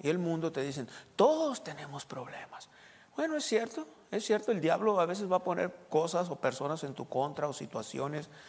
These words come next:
cu-, porque la Biblia le llama el Dios de este siglo o el Dios de este mundo con D minúscula.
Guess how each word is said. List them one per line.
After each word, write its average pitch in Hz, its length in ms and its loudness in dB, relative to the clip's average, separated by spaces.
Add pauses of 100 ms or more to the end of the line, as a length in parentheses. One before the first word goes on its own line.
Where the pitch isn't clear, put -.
(180)
cu-, - 120 0 (640)
porque 151 520 0 (260)
la 127 120 2
Biblia 143 240 2
le 127 100 0
llama 139 300 2 (140)
el 120 240 -4
Dios 143 300 -2
de 143 80 -4
este 135 200 -4
siglo 170 540 0
o 113 120 0
el 113 80 -4
Dios 131 180 -4
de 143 60 -4
este 135 180 -4
mundo 143 300 -2
con 113 180 -4
D 127 80 -2
minúscula. 131 520 -6